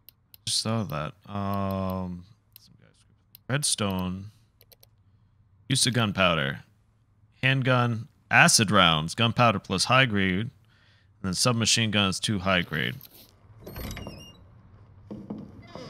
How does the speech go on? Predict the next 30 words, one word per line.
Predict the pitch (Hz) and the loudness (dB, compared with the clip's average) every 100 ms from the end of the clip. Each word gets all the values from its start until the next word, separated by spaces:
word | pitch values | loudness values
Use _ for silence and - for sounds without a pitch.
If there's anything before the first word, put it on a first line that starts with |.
| - - - - - - - - - - - - _ _ | -18 -20 -20 -20 -20 -20 -20 -20 -20 -20 -20 -20 _ _
Wait | - | 2
a | 139 | 4
sec, | 113 - | 2 2
was | 127 | 4
that | 202 | 6
little | 233 185 | 6 4
stub | - - 170 | 4 6 6
nose, | 175 180 175 131 | 6 6 4 4
was | 123 135 | 4 6
that | 202 | 6
like | 190 170 | 6 4
the | 113 | 4
start | - 127 127 139 | 4 8 8 8
of | 110 | 4
a | |
submachine | - 127 123 113 - - 113 123 | 6 6 6 4 4 6 6 6
gun? | 135 139 143 - - - - - - | 4 4 2 -4 -12 -14 -16 -10 0
Is | 107 | 6
that | 180 | 8
what | 202 | 8
turns | - 202 185 | 8 8 8
into | 175 165 | 6 6
the | 135 | 6
submachine | - 135 143 131 - 123 135 | 6 4 6 4 4 4 4
gun? | 143 | 6
I, | 123 | 6
it, | 104 90 98 113 | 6 4 2 0
you | |
just | 107 117 - | 0 -2 0
don't... | 117 | -2